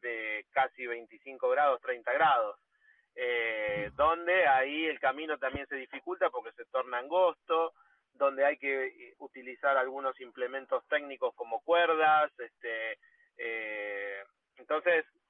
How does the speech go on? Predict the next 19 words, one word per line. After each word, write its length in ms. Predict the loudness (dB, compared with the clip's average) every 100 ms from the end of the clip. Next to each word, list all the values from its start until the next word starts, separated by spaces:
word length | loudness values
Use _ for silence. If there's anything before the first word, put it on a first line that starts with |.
| -12
ahí 340 | -2 0 2
es 100 | 2
donde 300 | 2 0 -2
también, 580 | -2 -2 0 0 0 -2 _
eh, 540 | -6 -4 -4 -6 -4 -2
hay 120 | -2
que 100 | -2
evaluar 580 | 2 2 4 2 4 2
para 260 | 0 0 0
qué 160 | -4
sendero, 760 | -6 -8 -2 0 2 2 -2 -4
quiénes 240 | -12 -10 -8
son 140 | -6
los 140 | -6 -6
que 100 | -6
lo 120 | -2
van 160 | -2 -4
a 40 |
usar, 480 | -4 4 6 6